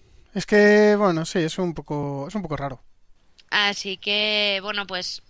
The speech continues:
Speaker 2: mm, recordaros a todos que este es el primer capítulo que vais a escuchar directamente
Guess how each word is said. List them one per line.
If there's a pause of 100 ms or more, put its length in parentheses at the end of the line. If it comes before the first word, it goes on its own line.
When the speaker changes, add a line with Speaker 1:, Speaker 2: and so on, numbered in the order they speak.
(100)
Speaker 2:
mm,
recordaros
a
todos
que
este
es
el
primer
capítulo
que
vais
a
escuchar
directamente